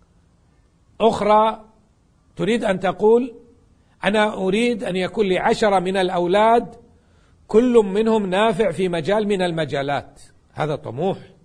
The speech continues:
النبي عليه الصلاة والسلام يعزز هذا الطموح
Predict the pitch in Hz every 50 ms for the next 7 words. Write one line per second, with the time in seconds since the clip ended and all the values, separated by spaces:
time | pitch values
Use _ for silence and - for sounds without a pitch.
0 | _ _ _ _ _ _ _ _ _ _ _ _ _ _ _ _ _ _ _ _
1 | _ _ _ _ _ _ _ _ _ _ _ _ _ _ _ _ _ _ _ _
2 | _ - 156 170 175 170 208 196 175 185 190 185 170 151 - - 165 165 170 156
3 | - 156 151 143 - - 156 160 180 165 151 147 139 131 160 196 156 110 104 143
4 | 143 117 101 107 120 156 151 139 120 117 - - - 110 110 101 95